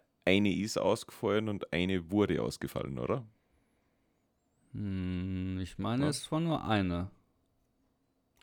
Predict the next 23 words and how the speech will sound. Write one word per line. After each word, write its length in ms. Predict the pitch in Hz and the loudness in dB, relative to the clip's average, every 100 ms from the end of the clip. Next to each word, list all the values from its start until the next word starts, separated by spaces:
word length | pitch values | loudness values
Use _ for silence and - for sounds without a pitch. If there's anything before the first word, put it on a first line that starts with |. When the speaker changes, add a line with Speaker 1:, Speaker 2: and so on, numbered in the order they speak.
| - | -14
Speaker 1:
Okay. 240 | - 120 - - - | -12 -14 -14 -20 -10
Speaker 2:
Wir 120 | - 117 | 4 6
haben 100 | 113 | 8
einen 320 | 127 131 117 | 8 8 6
Tag 180 | 120 - | 4 4
später 380 | - 135 127 | 4 6 8
gepostet, 720 | 101 101 - 107 101 - 92 101 | 6 2 4 4 4 2 0 4
ja, 180 | 98 | 6
jetzt 320 | 95 98 - - | 6 2 -2 -4
die 220 | 92 87 | -2 -2
vorletzte 560 | - 110 117 98 - | 2 4 6 4 4
oder 200 | 92 87 | 2 4
was, 220 | 85 85 - | 2 0 2
da, 160 | 95 | 2
die 340 | 90 - - 101 | 2 -2 0 2
wir 80 | 98 | 4
mit 160 | 98 | 2
Timo, 560 | - 117 98 90 85 87 | 4 4 6 4 2 2
Speaker 1:
Äh, 20 | |
die 60 | 90 | 2
Speaker 2:
äh, 40 | |
Speaker 1:
ist 40 | 78 | 2
Speaker 2:
und 260 | 95 92 | 2 0